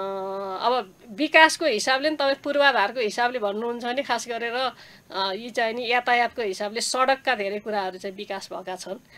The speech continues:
सञ्चार क्षेत्रको धेरै विकास भएका छन्। तर त्यो चाहिँ नि पूर्वाधारको विकास र त्यसपछि सूचना क्षेत्रको चाहिँ नि विकास सँगसँगै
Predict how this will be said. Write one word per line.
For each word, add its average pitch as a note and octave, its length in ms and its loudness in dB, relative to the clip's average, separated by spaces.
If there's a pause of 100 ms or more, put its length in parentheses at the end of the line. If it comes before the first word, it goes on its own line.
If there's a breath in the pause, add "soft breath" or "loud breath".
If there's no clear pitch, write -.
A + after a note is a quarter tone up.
सञ्चार B3 420 4
क्षेत्रको A#3+ 400 -8
धेरै G3+ 240 -4
विकास G3+ 420 -10
भएका G3 220 -6
छन्। G3+ 200 -8 (460 loud breath)
तर C#4 180 6
त्यो E4+ 340 0
चाहिँ C#4+ 280 4
नि D4+ 140 0
पूर्वाधारको D4 800 2
विकास C4 440 -4
र C#4+ 40 0
त्यसपछि B3+ 600 -6 (300 loud breath)
सूचना C#4+ 500 4
क्षेत्रको B3 460 -6
चाहिँ A3 220 -4
नि A#3+ 80 -6
विकास G#3+ 400 -8
सँगसँगै G3 460 -6